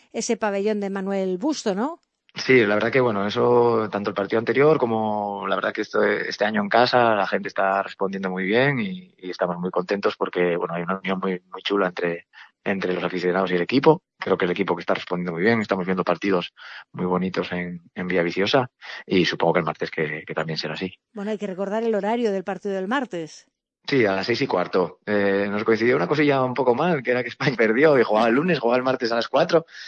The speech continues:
Speaker 2: pero bueno, da tiempo a todo, ¿eh? Es una buena tarde para ver España a las cuatro de la tarde y luego pasarse por el polideportivo de,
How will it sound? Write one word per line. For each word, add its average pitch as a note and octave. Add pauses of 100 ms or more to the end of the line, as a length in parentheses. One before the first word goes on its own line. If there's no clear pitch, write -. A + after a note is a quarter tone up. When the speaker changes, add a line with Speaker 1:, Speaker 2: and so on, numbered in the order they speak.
Speaker 2:
pero A#2+
bueno, A#2
da A2
tiempo C#3+
a B2
todo, G2+
¿eh? G3+ (140)
Es A2
una A#2
buena A2+
tarde F#2+ (220)
para G2
ver G#2
España G#2+
a -
las G#2
cuatro A2
de G#2
la G2+
tarde A#2
y G2+
luego G2+
pasarse G2+
por G2
el F#2+
polideportivo F#2
de, E2+